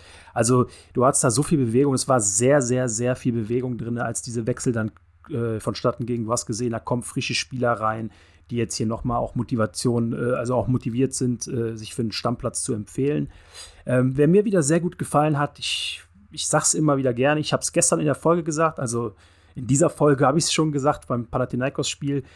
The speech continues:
ich sag's heute noch mal oder jetzt hier noch mal,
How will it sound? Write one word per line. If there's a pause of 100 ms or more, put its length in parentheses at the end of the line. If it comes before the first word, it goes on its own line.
(240)
ich
sag's
heute
noch
mal
oder
jetzt
hier
noch
mal,